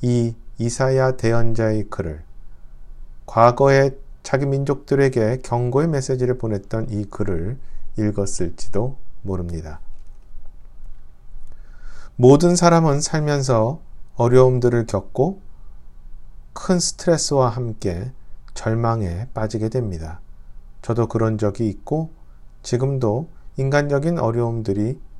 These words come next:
물론 있습니다. 여러분들도 숱하게 그러한 절망의 시기를 겪었거나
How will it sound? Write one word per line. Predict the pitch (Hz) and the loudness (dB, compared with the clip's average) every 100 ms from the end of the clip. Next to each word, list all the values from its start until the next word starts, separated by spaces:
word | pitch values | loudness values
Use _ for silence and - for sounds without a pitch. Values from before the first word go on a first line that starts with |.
| - | -6
물론 | 107 104 98 90 127 - | -2 0 -2 -4 -8 -10
있습니다. | 98 - 107 87 - 90 - - - - - - - - - - - - 131 | -10 -8 -8 -10 -10 -12 -14 -16 -18 -18 -18 -16 -16 -16 -18 -18 -18 -4 4
여러분들도 | 131 131 131 131 131 | 6 6 6 6 6
숱하게 | 127 175 - 175 139 92 85 - | 2 -2 0 0 2 0 -2 -6
그러한 | 120 113 117 110 | -2 0 0 -2
절망의 | - 113 120 123 123 | -2 0 0 0 -2
시기를 | - - 131 123 | -4 -2 0 0
겪었거나 | 123 120 - 131 - - 123 123 127 127 | 0 -4 0 -2 -2 -6 -2 0 -2 -4